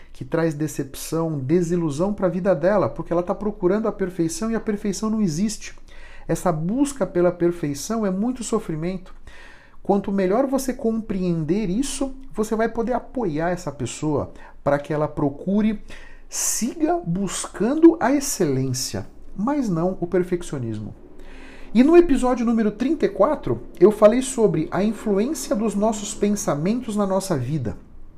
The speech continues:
E isso é super relevante, porque nós começamos o episódio falando da inteligência emocional, né? E as emoções que vêm pra dentro de nós,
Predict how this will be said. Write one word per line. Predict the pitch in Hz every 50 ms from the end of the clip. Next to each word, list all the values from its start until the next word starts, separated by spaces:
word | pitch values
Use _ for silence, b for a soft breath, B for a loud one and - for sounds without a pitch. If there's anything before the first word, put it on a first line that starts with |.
| - - - - - B B B B B B
E | 165 151 196
isso | 202 - -
é | 226
super | 220 - - - - 247 233 - 175 151 131
relevante, | 123 120 117 107 98 90 92 90 87 - - - B B B B B B B -
porque | 143 139 - - 196 196 196 B B B B -
nós | 160 190 190 -
começamos | - 220 208 214 214 214 285 302 339 302 233
o | 247
episódio | 220 - 208 180 185 214 247 262 269
falando | - - 185 202 220 254 233
da | 233
inteligência | 226 208 220 208 190 214 214 208 208
emocional, | 196 202 - - 180 139 131 135 127 113
né? | 123 156 180 180 B B B B B B B B B B -
E | 180 196 214 - - - - - - - -
as | 156 170 175 180
emoções | 240 247 233 233 220 214 - - - - - - 302 349 370 370 339 -
que | - - 240 214
vêm | 190 214 226 240
pra | 240 - 226 202 185
dentro | 156 180 202 202 - 170 156
de | 139 135 131
nós, | 131 131 147 269 339 - - - - -